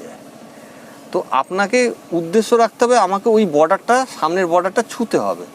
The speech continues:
তো আমি আগে ঘুরিয়ে ফেলেছি, উনি আগে এক পাক ঘুরিয়ে ফেলেছেন। তো এবার ওনাকে আস্তে আস্তে কী করতে হবে? সোজা তাকিয়ে এই হাতটাকে উল্টো দিক করতে হবে আস্তে আস্তে, হালকা। এই যে উল্টো দিক করলো, দেখুন বর্ডারটা ওনার ক্লোজে এসে গেল। এই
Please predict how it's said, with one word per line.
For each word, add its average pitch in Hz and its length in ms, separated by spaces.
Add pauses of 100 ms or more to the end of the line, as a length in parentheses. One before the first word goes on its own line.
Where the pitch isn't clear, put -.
(240)
তো - 40 (100)
আমি 202 100 (160)
আগে 165 160 (100)
ঘুরিয়ে 143 280
ফেলেছি, 92 300 (180)
উনি 160 120 (140)
আগে 147 220
এক 120 140
পাক 185 100 (100)
ঘুরিয়ে 120 280
ফেলেছেন। 90 300 (420)
তো - 60 (180)
এবার 190 240
ওনাকে 185 240 (120)
আস্তে - 220
আস্তে 220 240
কী 220 160
করতে 214 220
হবে? 240 120 (100)
সোজা 185 240 (100)
তাকিয়ে 233 320 (440)
এই 233 160
হাতটাকে 240 340 (100)
উল্টো 170 280
দিক 123 180
করতে - 220
হবে 87 200
আস্তে - 220
আস্তে, - 180 (160)
হালকা। 165 360 (1080)
এই 190 140
যে 226 60 (100)
উল্টো 202 260
দিক 196 120 (100)
করলো, 165 200 (100)
দেখুন 208 180 (100)
বর্ডারটা 156 420 (160)
ওনার 170 220
ক্লোজে 160 320 (100)
এসে 101 200
গেল। 73 140 (1400)
এই 226 80